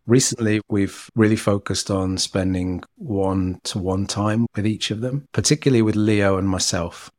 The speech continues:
So we've found that me spending extended time with him at the weekends has really helped his overall temperament and behavior.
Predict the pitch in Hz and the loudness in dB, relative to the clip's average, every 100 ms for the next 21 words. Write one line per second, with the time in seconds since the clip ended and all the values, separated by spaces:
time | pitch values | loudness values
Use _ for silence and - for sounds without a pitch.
0 | _ _ - - 92 101 95 - 104 110 | _ _ -6 -4 -2 -2 -4 0 2 2
1 | 110 101 95 - 113 101 98 - 98 95 | 2 0 -2 -2 0 0 0 -2 -2 0
2 | 92 90 90 - 95 90 92 - 95 98 | 0 -2 -2 -2 0 -2 -4 -2 -2 0
3 | 98 98 104 107 92 104 98 110 113 120 | -2 -2 0 0 -2 -4 -4 0 2 2
4 | 139 98 92 101 95 98 98 - - 92 | 0 -2 0 0 0 -2 -2 -4 -6 -4
5 | - - 101 92 95 92 90 98 95 - | -4 -2 -4 -2 -2 -2 -4 -6 -6 -2
6 | 101 113 135 151 92 90 87 87 92 104 | 0 0 -2 -6 -8 -6 -4 -4 -2 -2
7 | 117 | -2